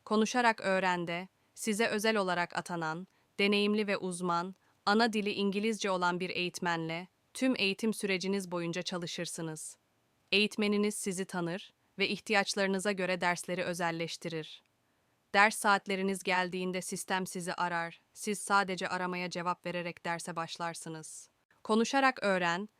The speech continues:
size uzman eğitim danışmanlarından oluşan bir mentörlük sistemi de sunar.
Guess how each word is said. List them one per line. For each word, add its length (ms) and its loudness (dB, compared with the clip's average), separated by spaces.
size 340 2
uzman 380 2
eğitim 400 0
danışmanlarından 840 0
oluşan 500 -2
bir 120 0
mentörlük 580 0
sistemi 440 -4
de 80 -2
sunar. 520 -8